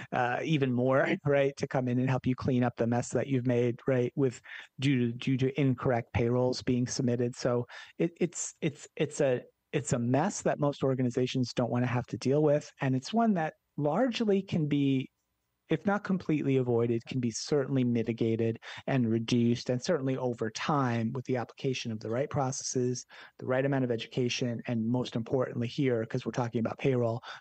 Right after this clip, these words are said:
the right technology, you can drive these down to a point where they're, they're really a non-issue, on, on,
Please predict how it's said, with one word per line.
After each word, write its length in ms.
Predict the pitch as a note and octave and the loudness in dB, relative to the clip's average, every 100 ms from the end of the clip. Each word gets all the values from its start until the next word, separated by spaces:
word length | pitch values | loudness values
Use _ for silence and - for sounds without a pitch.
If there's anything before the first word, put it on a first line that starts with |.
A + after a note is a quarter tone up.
| - | -6
the 80 | B2+ | -2
right 240 | B2+ B2 | 0 -2
technology, 920 | - C3+ D3+ D3 C#3 C3 B2+ A#2+ A2+ - - - - | -4 -2 0 2 2 2 2 0 0 -6 -18 -14 -4
you 120 | D3 | -4
can 160 | D3+ C#3 | -2 -2
drive 440 | C#3+ C3 B2+ B2+ | 0 2 2 0
these 240 | B2 A#2+ | -2 -2
down 240 | B2+ A#2 A#2+ | -2 -2 -2
to 180 | B2 A#2+ | -2 -2
a 60 | |
point 280 | - B2 A#2 | -2 -4 -4
where 160 | C3 A#2+ | -4 -4
they're, 260 | A#2+ A#2+ - - | -2 -4 -2 0
they're 140 | B2+ | 2
really 360 | C#3+ F#3 G3 C3+ | 4 4 4 4
a 80 | B2 | 4
non-issue, 720 | A#2+ A2+ G#2 G#2+ B2+ B2 C3 - - | 2 2 0 0 2 2 0 -6 -2
on, 160 | B2+ B2 | -2 0
on, 180 | C3 | -2